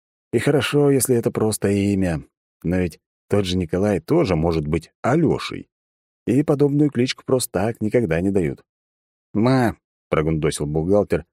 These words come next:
сбив меня с мысли об Алешах. "По моим предварительным расчетам, в нашей казне еще до атаки морских тварей, что произошла буквально, эм, тридцать четыре минуты назад. Так вот, о чем это?" "Алеша, ближе к сути", —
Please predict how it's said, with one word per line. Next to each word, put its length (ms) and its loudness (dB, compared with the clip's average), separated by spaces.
сбив 300 -2
меня 220 0
с 80 -8
мысли 320 -2
об 140 -2
Алешах. 420 0
"По 100 0
моим 300 4
предварительным 680 2
расчетам, 640 -2
в 60 -4
нашей 300 2
казне 640 0
еще 300 0
до 240 -2
атаки 340 -2
морских 460 -2
тварей, 480 -2
что 160 -2
произошла 440 -2
буквально, 580 2
эм, 400 0
тридцать 360 0
четыре 480 0
минуты 440 -2
назад. 540 0
Так 180 -2
вот, 280 0
о 100 0
чем 180 0
это?" 240 -6
"Алеша, 520 2
ближе 500 0
к 80 -14
сути", — 500 -2